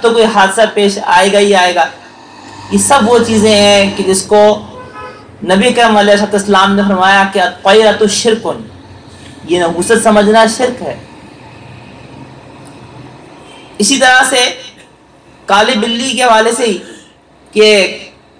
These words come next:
بلاؤں کو ٹالنا ہے تو کالا بکرا دینا ہے اور کالا مرغا دینا ہے۔ یہ اللہ معاف کرے، اس قدر یعنی عوام کے اندر اتنا عجیب راس-، خلا-، غلط عقیدہ آ گیا ہوا ہے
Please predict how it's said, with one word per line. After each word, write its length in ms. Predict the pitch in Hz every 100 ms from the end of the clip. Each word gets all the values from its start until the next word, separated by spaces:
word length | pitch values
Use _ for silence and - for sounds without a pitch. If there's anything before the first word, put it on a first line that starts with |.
| _ -
بلاؤں 400 | 160 196 269 -
کو 80 | 262
ٹالنا 500 | 240 240 247 262 269
ہے 60 | 277
تو 60 | -
کالا 280 | - 226 254
بکرا 320 | 220 226 262 254
دینا 200 | 247 240
ہے 240 | 233 226
اور 80 | 208 202
کالا 260 | 214 220 233
مرغا 300 | 220 208 220
دینا 180 | 190 160
ہے۔ 80 | 160 _ _ _ _ _ _ _ _ _ _ _ _ _ _ _ _ _ _ - _ _ _ _
یہ 180 | 208 269 -
اللہ 320 | 220 233 269
معاف 320 | 220 175 208 240 -
کرے، 280 | 208 233 220
اس 340 | - 226 - -
قدر 320 | 208 226 254 - - - _ _ -
یعنی 480 | 175 185 214 220 214 - - _ _ _ _ _
عوام 460 | 170 165 180 233 226 247
کے 60 |
اندر 320 | 220 202 220
اتنا 420 | 220 208 - 240 196
عجیب 520 | - 190 262 285 208
راس-، 380 | 196 220 156 151
خلا-، 300 | 180 185 170
غلط 300 | 180 247 208
عقیدہ 260 | 208 220
آ 140 | 220 165
گیا 240 | 185 180
ہوا 200 | 165 156
ہے 120 | 170